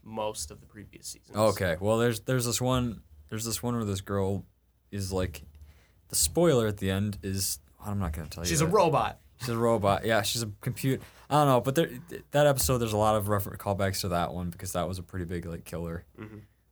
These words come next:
Speaker 2: Uh, um, there's a couple other ones, but I can't remember.
Speaker 1: Yeah, definitely watch Black Mirror if you haven't already. It's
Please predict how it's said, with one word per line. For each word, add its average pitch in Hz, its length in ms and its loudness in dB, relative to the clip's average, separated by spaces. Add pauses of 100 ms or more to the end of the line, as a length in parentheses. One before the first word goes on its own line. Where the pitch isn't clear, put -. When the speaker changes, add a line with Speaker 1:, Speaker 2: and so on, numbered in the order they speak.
(120)
Speaker 2:
Uh, 95 420 -6 (140)
um, 143 680 -8 (1400)
there's 131 120 -8
a 135 40 -10
couple 135 240 -8
other 87 160 -6
ones, 92 220 -10
but - 80 -14
I 98 40 -12
can't - 200 -16
remember. 90 340 -12 (1600)
Speaker 1:
Yeah, 117 140 -4
definitely 135 540 0
watch 117 300 -4
Black 110 220 -6
Mirror 110 260 -4
if 110 120 -12
you 110 80 -8
haven't 104 160 -8
already. 104 340 -6 (520)
It's - 140 -14